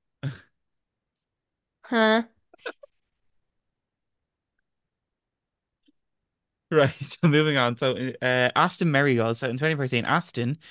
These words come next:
Speaker 1: signed to Warner Records to release his debut album, Showstopper. He also competed in Strictly Come Dancing and acted in the C B B C series Almost Never. Also finished in third place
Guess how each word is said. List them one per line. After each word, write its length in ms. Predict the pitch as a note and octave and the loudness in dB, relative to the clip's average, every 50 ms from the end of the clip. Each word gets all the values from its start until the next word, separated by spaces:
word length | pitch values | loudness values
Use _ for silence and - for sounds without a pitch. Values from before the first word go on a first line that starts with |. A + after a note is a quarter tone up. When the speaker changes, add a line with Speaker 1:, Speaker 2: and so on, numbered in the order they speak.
| - - - _ _ | -20 -20 -20 _ _
Speaker 1:
signed 300 | - - C3+ C3 B2 A#2+ | -2 0 2 2 0 0
to 240 | - C3 B2 B2 A#2 | -2 0 0 0 0
Warner 320 | G2+ A#2+ C3 D3 D#3 D#3+ | 0 0 0 0 0 2
Records 380 | C#3+ A2+ A#2 - - A#2 B2+ - | 0 0 0 0 -2 -4 -4 -6
to 100 | - A#2+ | -6 -4
release 220 | A#2+ A2+ A#2 A#2 | -4 -4 -4 -4
his 140 | - A#2+ A#2 | -6 -8 -4
debut 400 | - C3 C3 C#3+ D3 D3+ C#3+ C#3+ | 0 0 0 0 0 -2 0 2
album, 320 | A#2 A#2 A#2 G2+ A2+ A2+ | 2 2 2 0 -2 -4
Showstopper. 680 | A2 - - B2 A#2+ A#2 - - F2+ G#2 - G#2+ A#2+ D3 - _ _ - - - - - _ _ - | -4 -2 -2 -2 -2 -2 -2 -4 -6 -4 -4 -4 -6 -6 -6 _ _ -20 -20 -20 -20 -20 _ _ 0
He 60 | D3+ | 0
also 180 | D#3 D#3+ E3 F#3+ | 0 0 0 -2
competed 380 | E3+ D#3+ - D#3+ - A2 B2 | -2 -2 0 0 0 0 2
in 180 | C3 C3 B2+ B2+ | 2 2 0 0
Strictly 340 | - - F3+ F3 - F#3 F3 | -2 -4 -4 -4 -4 -4 -4
Come 180 | E3+ E3 C#3 | -2 0 0
Dancing 440 | B2 A#2 A2 A2 - C3+ C3 E3 E3+ - _ _ - | 0 0 0 0 -2 -2 -2 -2 -4 -8 _ _ -6
and 220 | A#2+ A#2+ A#2+ - | -4 -2 -2 0
acted 320 | - C3+ B2+ - - C3 | -2 -2 -2 -4 -6 -6
in 120 | B2+ B2+ C3 | -4 -2 -4
the 80 | A#2+ | -4
C 280 | A#2 - - F3+ F#3+ F#3+ | -4 -4 -4 -4 -2 -2
B 160 | E3+ F3 F3+ | -2 -2 -2
B 160 | D#3+ E3+ E3+ | -2 -2 -4
C 260 | - - - F3+ F3 F3 | -4 -4 -4 -4 -4 -4
series 420 | - - C#3 B2+ B2 B2 B2 B2 | -2 -2 0 0 0 0 0 2
Almost 360 | - C3 C3+ C#3 C#3 C3+ - | 2 2 2 2 0 0 -2
Never. 320 | B2+ A2+ A2 G#2+ A2 B2 - _ - - - - _ _ _ - | -2 -2 -2 -2 -4 -4 -6 _ -20 -20 -20 -20 _ _ _ -2
Also 240 | - E3 F3+ E3+ G3 | -2 0 0 0 0
finished 320 | D#3+ F3+ E3 D#3 D3 - | -2 0 -2 -2 -2 -2
in 140 | D#3 C3 B2+ | -4 -4 -2
third 280 | - F3+ G3 G#3+ G#3+ - | 0 0 0 0 0 0
place 320 | - B2+ G#2 G#2+ A2+ - | 0 0 0 0 -2 -4